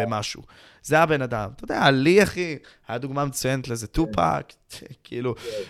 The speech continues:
Speaker 1: זה
Speaker 2: מה? כן. אתה, אתה לא חייב להיות, אה, אה, אה, שחצן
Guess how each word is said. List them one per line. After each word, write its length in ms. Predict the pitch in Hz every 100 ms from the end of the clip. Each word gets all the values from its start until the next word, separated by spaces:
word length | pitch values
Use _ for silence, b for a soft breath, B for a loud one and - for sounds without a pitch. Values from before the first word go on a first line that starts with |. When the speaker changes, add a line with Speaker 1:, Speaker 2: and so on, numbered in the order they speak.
| B
Speaker 1:
זה 400 | - 120 120 120 - -
Speaker 2:
מה? 100 | 233 208 - _ - _ - 415
כן. 60 | 403 143 - - 156
אתה, 240 | 190 180
אתה 160 | 180 190
לא 120 | 226
חייב 320 | 262 269 233
להיות, 360 | 220 214 214 214 220
אה, 40 | 208
אה, 380 | 196 180 175 165 170 165 156 147 156 156 147
אה, 60 |
שחצן 800 | 135 165 120 117 _ 190 220 226